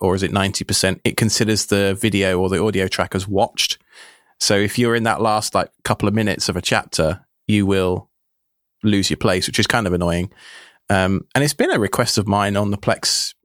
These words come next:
Pass Get to Vote on features. I think I asked for that, like, six years ago. So come on, Plex. Let's do that. But to solve the audiobook problem, I actually use Booksonic, and, uh, my wife devours audiobooks like a monster,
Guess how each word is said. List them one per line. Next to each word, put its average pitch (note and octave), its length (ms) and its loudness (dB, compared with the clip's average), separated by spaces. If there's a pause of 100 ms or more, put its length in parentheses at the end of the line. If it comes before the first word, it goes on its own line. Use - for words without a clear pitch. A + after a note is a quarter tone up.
Pass G2+ 480 0
Get - 220 -2
to G#2+ 100 0
Vote G2+ 320 0 (500)
on F2 300 2 (120)
features. E2 640 0
I A#2 80 0
think G3+ 160 0
I C#3 80 2
asked A2 220 0
for G#2 100 0
that, E2 80 2
like, D#2+ 180 -2
six - 320 -2
years F#2+ 220 -2
ago. D#2+ 320 -2
So - 180 -4
come A#3 240 0
on, F#2+ 280 0
Plex. - 500 -4 (480)
Let's - 180 0
do G3+ 140 2
that. F2+ 220 0 (500)
But C#3 160 0
to C#3+ 100 0
solve E3+ 280 0
the B2+ 80 2
audiobook B2 480 -2
problem, A2 260 -2
I A2+ 80 2
actually A2 240 0
use G#2 140 0
Booksonic, - 840 -2
and, F#2+ 320 0
uh, G2 200 2
my G2 160 2
wife G#2 360 -2 (300)
devours G#2+ 500 2
audiobooks G2+ 640 0
like F#2 180 2
a F#2 40 2
monster, G2+ 680 0